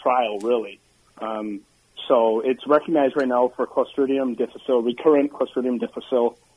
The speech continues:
uh, which is a superbug. Um, but there are many trials, uh,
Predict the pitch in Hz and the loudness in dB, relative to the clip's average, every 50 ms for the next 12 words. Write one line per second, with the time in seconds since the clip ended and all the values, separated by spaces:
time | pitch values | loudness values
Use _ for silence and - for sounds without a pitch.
0 | _ _ _ - - 110 110 110 - - 113 110 107 - - 160 151 156 139 120 | _ _ _ -14 -8 -6 -6 -6 -4 -6 -6 -6 -2 2 4 4 6 6 6 6
1 | 135 135 139 143 143 139 - _ - - - - _ _ _ _ - 123 113 113 | 8 6 6 6 4 0 -10 _ -20 -20 -20 -20 _ _ _ _ -6 -4 -2 -2
2 | 110 110 104 110 110 - - 131 123 120 123 120 117 113 120 135 143 147 143 127 | 0 -2 -2 -4 -6 -4 0 2 4 4 4 4 4 2 2 2 4 4 2 2
3 | - - - 139 127 123 123 127 131 131 135 131 131 127 - - _ _ _ _ | 0 -4 -2 -2 0 2 2 2 2 0 -2 -4 -6 -12 -20 -20 _ _ _ _
4 | _ _ - 117 113 113 113 110 113 113 113 | _ _ -8 -4 -2 -2 -2 -2 -4 -6 -8